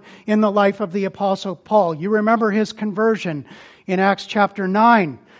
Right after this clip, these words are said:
And then you remember he's in Damascus, and he is, he is speaking in the synagogue, preaching the Son of God, the text says, preaching Christ as the Son of God.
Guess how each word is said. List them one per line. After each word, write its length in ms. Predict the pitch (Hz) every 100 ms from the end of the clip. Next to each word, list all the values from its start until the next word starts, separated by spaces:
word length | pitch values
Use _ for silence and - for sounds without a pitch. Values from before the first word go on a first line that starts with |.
| _
And 140 | 180
then 100 | 208
you 120 | 226 226
remember 400 | 214 233 226 175
he's 260 | 214 185
in 220 | 233 285
Damascus, 840 | 214 196 226 285 - 190 160 170 - - - -
and 200 | 202 208
he 220 | 170 233 226
is, 240 | 208 - - _ _
he 160 | - 226
is 160 | 202
speaking 640 | - - 294 269 226 160 - -
in 180 | 226 240
the 80 | 208
synagogue, 760 | - 262 277 170 151 156 220 - _
preaching 560 | - 302 294 247 233 180 - -
the 120 | 220
Son 340 | 208 262 247
of 180 | 233 175
God, 360 | 151 151 185 196
the 80 | 185
text 400 | 202 180 - -
says, 420 | 160 208 262 - _ _ _ _
preaching 380 | - 294 - 269
Christ 520 | - - 277 233 -
as 300 | 202 233 247
the 100 | -
Son 320 | 214 - 247 247
of 160 | 180
God. 480 | 220 247 185 180 202